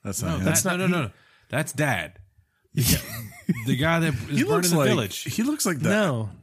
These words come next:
Speaker 1: The
Speaker 3: He,
Speaker 1: dad dude looks
Speaker 3: Dar is who's burning the village,
Speaker 1: Uh.
Speaker 3: who was ordered to do it by Ravanavar.
Speaker 2: Which is Jafar.
Speaker 3: Which
Speaker 1: Whoever,
Speaker 3: is Jafar.
Speaker 1: whoever that dude is looks like the owl
Speaker 2: This
Speaker 1: from,
Speaker 2: guy.
Speaker 1: uh,
Speaker 2: See that guy with his long sword?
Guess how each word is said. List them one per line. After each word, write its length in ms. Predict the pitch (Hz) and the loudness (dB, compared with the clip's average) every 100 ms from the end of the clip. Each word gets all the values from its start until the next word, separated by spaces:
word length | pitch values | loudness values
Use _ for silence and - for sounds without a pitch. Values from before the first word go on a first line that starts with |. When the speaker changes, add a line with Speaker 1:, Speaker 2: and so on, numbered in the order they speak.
| - - | -20 -6
Speaker 1:
The 140 | 120 | -2
Speaker 3:
He, 140 | 104 156 | 0 2
Speaker 1:
dad 360 | 117 185 196 | 2 2 2
dude 280 | 131 120 - | 4 4 4
looks 160 | 110 175 | 4 4
Speaker 3:
Dar 300 | 202 185 147 | 4 2 0
is 220 | 139 127 | 0 0
who's 180 | 156 131 | 0 -2
burning 400 | 117 143 151 135 | 0 -2 0 -2
the 80 | 123 | -2
village, 360 | 120 156 135 101 | -2 -2 0 0
Speaker 1:
Uh. 100 | 90 | 0
Speaker 3:
who 120 | 156 | 0
was 220 | 131 117 - | 0 -2 -2
ordered 340 | 156 185 160 123 | 0 2 2 -2
to 80 | |
do 240 | 117 151 156 | -2 2 2
it 120 | 127 | -2
by 240 | - 120 117 | -6 -4 -2
Ravanavar. 640 | 113 113 135 117 110 117 - - - | -2 0 0 0 -2 -10 -20 -16 -4
Speaker 2:
Which 260 | 127 120 | -2 0
is 120 | 117 | -2
Jafar. 500 | 95 107 135 101 78 - | -2 -4 -2 -4 -6 -6
Speaker 3:
Which 140 | 131 | -2
Speaker 1:
Whoever, 320 | 139 214 202 123 | 2 2 2 0
Speaker 3:
is 40 | |
Jafar. 220 | 131 123 | 0 0
Speaker 1:
whoever 400 | 127 143 190 123 | 4 4 4 2
that 260 | 107 135 123 | 2 2 2
dude 180 | 98 90 | 0 2
is 240 | 87 80 | 2 0
looks 200 | 87 - | -2 -2
like 320 | 95 87 - | -2 -2 -4
the 360 | - 85 80 82 | -4 -2 -2 -4
owl 320 | 82 101 90 76 | -4 -2 -2 0
Speaker 2:
This 160 | 156 | -2
Speaker 1:
from, 120 | 98 92 | 0 0
Speaker 2:
guy. 160 | 85 | 0
Speaker 1:
uh, 340 | 85 82 78 78 | 0 0 0 0
Speaker 2:
See 60 | |
that 80 | 156 | 0
guy 300 | 151 165 170 | -2 -2 0
with 100 | 151 | -2
his 140 | 123 113 | -4 -4
long 220 | 147 147 | -4 -4
sword? 460 | 131 165 185 180 | -2 -2 0 -2